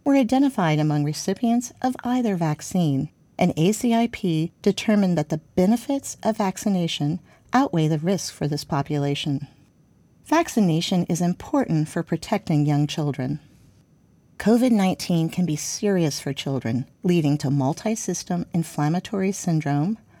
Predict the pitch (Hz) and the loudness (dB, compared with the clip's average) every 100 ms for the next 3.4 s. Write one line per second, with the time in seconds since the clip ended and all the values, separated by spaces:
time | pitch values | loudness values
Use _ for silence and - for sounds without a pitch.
0 | - - 262 - 240 170 156 185 190 - | -8 -2 -2 -2 -2 0 0 0 -2 0
1 | 160 156 - - 247 240 240 202 - - | -2 -2 -4 -2 0 0 -4 -4 -10 -20
2 | _ _ _ _ _ 180 170 156 151 160 | _ _ _ _ _ 0 2 2 0 0
3 | 175 208 233 | 0 0 -2